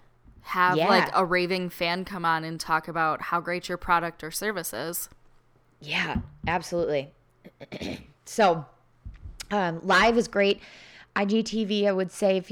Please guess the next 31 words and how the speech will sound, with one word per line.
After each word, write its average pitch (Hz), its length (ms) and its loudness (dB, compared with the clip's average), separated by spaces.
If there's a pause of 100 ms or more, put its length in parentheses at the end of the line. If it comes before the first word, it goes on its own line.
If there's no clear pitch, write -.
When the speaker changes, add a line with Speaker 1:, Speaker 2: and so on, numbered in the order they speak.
Speaker 2:
if 220 160 -2
you, 240 200 0
if - 300 -2
you 214 120 0
really 240 260 4
wanna, 208 480 2 (640)
if 185 200 -2
you 180 80 -2
really 185 220 2
wanna 240 180 0
focus 202 360 -2
on 180 180 0
that, 165 260 0 (400)
make 180 120 -2
sure 185 160 4
you're 175 180 2
consistent. 151 640 -4 (480)
Speaker 1:
Right. 165 200 -4
Speaker 2:
'Cause 170 120 -4
otherwise 175 520 2
it 160 120 -4
just, - 480 -12 (1500)
I 180 60 -2
would 175 140 -2
say, 165 140 -6
put - 180 -2
your 254 120 4
Speaker 1:
People 254 100 4
Speaker 2:
energy 196 180 -2
elsewhere. 143 460 -10
Speaker 1:
Yeah. 180 220 -4